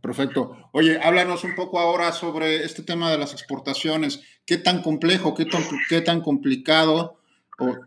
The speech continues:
perdón, qué tan, tan fácil o qué tan difícil es poder mandar un producto si tú tienes una pequeña fábrica o una fábrica o prestas, este, algún producto acá en México para mandarlo o exportarlo a, a,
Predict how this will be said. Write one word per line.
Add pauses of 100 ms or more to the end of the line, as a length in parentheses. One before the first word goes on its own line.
(240)
perdón,
qué
tan,
tan
fácil
o
qué
tan
difícil (220)
es
poder
mandar
un
producto (220)
si
tú
tienes
una
pequeña
fábrica
o
una
fábrica
o
prestas,
este, (420)
algún
producto
acá
en
México
para
mandarlo
o
exportarlo
a,
a,